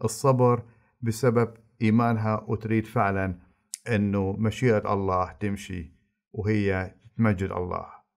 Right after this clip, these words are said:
وبنشوف أيضًا بإنجيل يوحنا صحاح الرابع، العفو، صحاح الثاني، كيف بتقود الناس إلى المسيح، بتوجه الناس إلى المسيح يسوع.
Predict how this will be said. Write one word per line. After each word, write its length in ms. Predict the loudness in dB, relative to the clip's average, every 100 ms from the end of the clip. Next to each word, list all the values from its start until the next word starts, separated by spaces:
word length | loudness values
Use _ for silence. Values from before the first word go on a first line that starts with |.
| _ _ _
وبنشوف 420 | 2 4 6 4
أيضًا 220 | 6 4
بإنجيل 400 | 4 2 2 2
يوحنا 380 | 2 2 2 0
صحاح 280 | 0 0 0
الرابع، 600 | 0 2 2 0 -2 -16 _ _
العفو، 380 | -6 -6 -6 -8
صحاح 300 | -6 -4 -2
الثاني، 640 | -4 -2 0 4 4 2 -4 -20 _ _ _
كيف 540 | 2 4 4 -2 -16 _ _ _ -6
بتقود 720 | 2 2 2 2 6 8 8
الناس 720 | 6 6 4 2 0 -2 -8 -16 _
إلى 360 | 0 2 0 -2
المسيح، 640 | -4 -4 -4 -10 -12 -14 -2
بتوجه 720 | -2 2 4 4 4 4 6
الناس 680 | 4 4 2 0 -4 -14 _ _ _ _
إلى 480 | 2 4 4 2 -4 -2
المسيح 720 | 0 0 -2 -4 -6 -6 -6
يسوع. 540 | -8 -4 -6 -6 -14